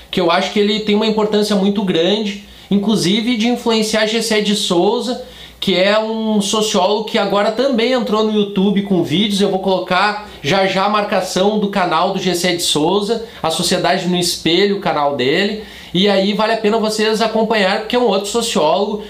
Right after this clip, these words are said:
muito mais importante, famoso, do que eu, e algum dia eu acredito que eu possa conquistar esse espaço.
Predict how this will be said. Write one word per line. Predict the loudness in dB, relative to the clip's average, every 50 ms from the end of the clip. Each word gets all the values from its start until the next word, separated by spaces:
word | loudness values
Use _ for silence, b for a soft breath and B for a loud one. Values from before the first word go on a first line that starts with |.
| B
muito | 0 2 2 2 2
mais | 2 2 2 0 0
importante, | -2 0 0 0 -2 0 -2 0 0 0 0 0 -2
famoso, | -4 -2 0 0 2 2 2 2 2 2 0 -2 -4 -6 B B B B B B
do | -4 -2 -2 0
que | 0 0 2
eu, | 4 2 2 2 0
e | 0
algum | 0 0 2 0 0 0 0
dia | 0 0 0 2 2 2
eu | 2 2
acredito | 0 0 0 0 0 0 0 -2 0 0
que | 0
eu | 0
possa | 2 2 2 2 2 0 -2
conquistar | 0 2 2 2 2 0 -2 -2 -2 0 0
esse | 0 -2 -2 -2
espaço. | -2 -2 -2 -4 -2 -2 -2 -2 -2 -4 -6 -8 -10 -12